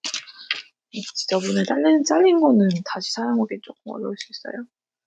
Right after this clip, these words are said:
그래서 일단 한쪽에 모아놓으시고, 음, 이제 이렇게 고정을 해줄 거거든요. 고정을 먼저 글루건을 여기다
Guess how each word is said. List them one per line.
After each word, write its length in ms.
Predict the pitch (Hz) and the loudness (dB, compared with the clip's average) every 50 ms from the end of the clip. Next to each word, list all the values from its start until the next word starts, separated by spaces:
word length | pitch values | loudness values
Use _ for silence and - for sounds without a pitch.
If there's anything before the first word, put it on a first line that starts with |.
| _ _ _ _ _ _ - - - - _ _ _ _ _ - - | _ _ _ _ _ _ -6 -6 -6 -12 _ _ _ _ _ -12 -10
그래서 320 | - 214 208 233 262 294 302 - - - - - - | -8 -6 -4 -4 -4 -4 -6 -8 -10 -8 -8 -8 -8
일단 180 | - - 208 214 220 | -8 -6 -4 -4 -4
한쪽에 400 | 226 - - 226 - - - - | -6 -6 -8 -8 -6 -6 -8 -8
모아놓으시고, 920 | - - 202 196 208 202 196 - - - - - 196 196 214 254 311 339 - - - - - - _ _ _ _ _ - - _ _ _ _ _ _ _ | -8 -6 -6 -6 -6 -6 -6 -6 -6 -8 -8 -8 -6 -2 -2 -2 -2 -2 -4 -6 -8 -8 -8 -14 _ _ _ _ _ -20 -20 _ _ _ _ _ _ _
음, 100 | 196 185 - _ _ _ _ - - - - - _ _ _ _ _ _ - - - - _ _ _ | -10 -10 -10 _ _ _ _ -12 -12 -12 -14 -18 _ _ _ _ _ _ -16 -16 -16 -16 _ _ _
이제 180 | 233 - - 208 220 233 277 285 277 _ _ - - - - _ _ _ _ _ _ _ _ _ _ _ _ | -14 -10 -8 -6 -4 -6 -6 -8 -10 _ _ -10 -10 -10 -16 _ _ _ _ _ _ _ _ _ _ _ _
이렇게 260 | 143 185 - - _ _ - | -12 -10 -10 -16 _ _ -2
고정을 400 | 208 202 - 254 247 233 220 214 | 0 2 4 6 6 6 6 4
해줄 200 | 202 - 202 196 _ | 4 2 -2 -4 _
거거든요. 500 | 196 185 - 196 190 214 214 240 - 311 _ _ | -8 -8 -8 -10 -10 -8 -8 -10 -10 -12 _ _
고정을 320 | - 196 95 - - 190 196 | -18 -18 -14 -12 -12 -10 -8
먼저 800 | 214 226 220 202 208 - - 190 180 185 - 202 - 233 262 285 - _ _ | -6 -8 -6 -8 -8 -12 -12 -14 -14 -12 -8 -6 -6 -4 -6 -6 -8 _ _
글루건을 520 | 190 185 185 190 - - 185 185 185 - | -10 -8 -8 -8 -8 -8 -8 -8 -8 -6
여기다 340 | - 196 190 - 196 - | -6 -8 -8 -8 -12 -10